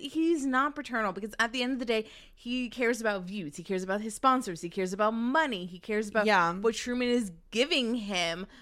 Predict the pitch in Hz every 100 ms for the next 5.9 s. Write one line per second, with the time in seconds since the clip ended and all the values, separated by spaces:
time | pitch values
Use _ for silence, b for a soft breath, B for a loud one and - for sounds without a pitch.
0 | B - 208 214 175 190 240 233 226 208
1 | 190 214 214 - - 233 294 - 180 175
2 | - - - - - 143 170 170 147 302
3 | - 370 415 427 - - - - 285 294
4 | 269 294 294 294 - 208 202 226 - 240
5 | 214 - - - 180 208 233 254 -